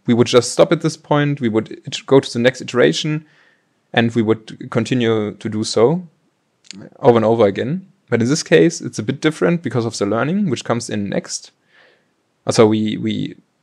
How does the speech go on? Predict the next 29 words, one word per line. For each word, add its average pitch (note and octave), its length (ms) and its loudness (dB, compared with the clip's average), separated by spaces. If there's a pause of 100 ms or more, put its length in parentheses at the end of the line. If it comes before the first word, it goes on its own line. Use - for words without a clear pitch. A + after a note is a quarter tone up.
(120)
do C3+ 120 -2
set B2+ 280 2
the, G#2 600 2
the A2+ 140 -4
state C#3+ 240 6
for A#2+ 140 0
the A2+ 60 0
next A#2+ 180 -2
iteration C#3+ 680 2
to A#2 140 -4
the G#2+ 120 -2
next A#2 220 -2
state A2 180 2
of G2+ 100 -4
the - 60 -14
current D#3 280 2
iteration. C3 680 0 (380)
We A2 100 2
append B2 320 2
the A2 80 -8
rewards C3+ 440 4
for, G#2+ 640 0
um, G2 400 -4 (1080)
just A#2+ 180 -2
for, A2+ 100 4
visu-, G#2+ 240 -2
for, - 220 0
for G#2+ 340 0
logging. D3 480 2